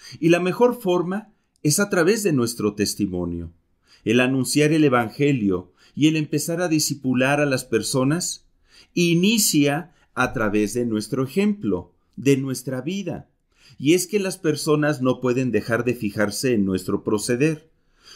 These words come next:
por lo que la forma más convincente de anunciar el Evangelio siempre será a través de nuestro ejemplo.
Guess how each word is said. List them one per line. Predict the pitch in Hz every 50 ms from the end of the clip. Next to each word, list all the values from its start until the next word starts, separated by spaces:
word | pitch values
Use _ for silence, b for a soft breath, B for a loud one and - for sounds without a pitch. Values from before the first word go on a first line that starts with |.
| B B B
por | - 143 143 151
lo | 156 151
que | - 156
la | 151 147 147
forma | 147 - 185 190 185 190 190 180 170
más | 147 143 151 165 175 185 185 - -
convincente | - 190 175 156 139 135 139 135 131 127 - - 160 151 151 156 151 - 127 107
de | 104 104
anunciar | 98 101 104 104 101 - - 127 131
el | 135 131 120
Evangelio | 104 104 104 101 - 120 117 123 135 147 147 147 B B B B
siempre | B - - 185 190 190 190 185 190 - - 156 151 139
será | - - 135 120 117 120 135 175 214 - - - _ _ _ _ _ _ _ -
a | 120 117 -
través | 127 113 110 104 120 117 113 110
de | 113 104
nuestro | 98 95 95 92 - 98 101 101
ejemplo. | 101 - 151 156 151 - - 92 78 -